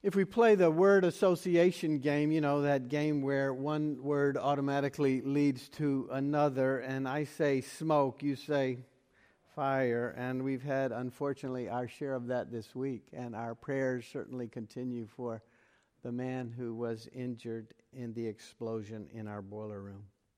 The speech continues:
I say lock, you probably say key. I say peanut butter, you say, this is how we think.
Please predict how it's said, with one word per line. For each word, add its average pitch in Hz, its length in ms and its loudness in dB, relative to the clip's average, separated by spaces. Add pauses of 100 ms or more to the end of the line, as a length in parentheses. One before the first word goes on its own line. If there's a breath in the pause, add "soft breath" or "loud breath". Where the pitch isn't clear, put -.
(1040 soft breath)
I 165 80 -2
say 160 260 4
lock, 156 500 6
you 156 80 0
probably 139 380 0
say 131 460 0 (340)
key. 147 480 -6 (840 soft breath)
I 147 80 -2
say 143 180 0
peanut 147 380 0
butter, 135 360 -2 (480)
you 139 160 -8
say, 131 380 -8 (1400 soft breath)
this 156 160 -4
is 151 140 -2
how 139 180 2
we 131 160 0
think. 160 460 2